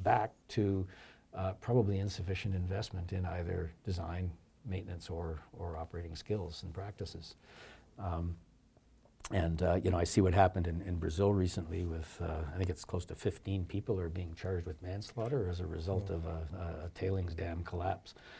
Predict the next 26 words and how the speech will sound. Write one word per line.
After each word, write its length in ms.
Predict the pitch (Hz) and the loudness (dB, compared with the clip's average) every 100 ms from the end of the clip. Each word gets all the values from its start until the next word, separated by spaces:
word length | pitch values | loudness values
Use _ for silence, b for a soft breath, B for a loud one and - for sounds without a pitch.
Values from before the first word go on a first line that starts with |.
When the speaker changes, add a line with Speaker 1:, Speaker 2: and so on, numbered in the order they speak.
| B B B - | B B B -2
Speaker 1:
Uh, 280 | 87 85 82 - - - | 0 0 -2 -8 -20 -6
and, 240 | 95 90 - | -2 -2 -2
and 140 | 98 | 0
among 280 | 90 98 120 | 6 8 10
those 180 | 104 92 | 8 6
fifteen 400 | 113 95 117 110 | 4 2 4 4
is 140 | 95 | 2
the 80 | 95 | 0
former 260 | - 101 98 | -2 0 0
C 200 | - 104 | 0 0
E 120 | 104 | 0
O 100 | 110 | 0
of 120 | 95 95 | -2 0
the 40 | |
company. 300 | 180 180 - - - B B B - | -2 -2 -10 -16 -20 B B B -4
And 100 | 107 | 4
it 120 | 120 127 | 8 8
is 140 | 110 | 6
one 120 | 98 | 2
of 60 | 98 | 0
the 60 | |
world's 300 | 92 90 101 | 0 0 -2
largest 400 | - 78 80 101 - | -4 -6 -6 -10 -10
mining 280 | 123 127 117 | -2 2 2
companies. 400 | 92 78 80 - B B | 2 -6 -12 -18 B B
Speaker 2:
Yeah. 80 | B | B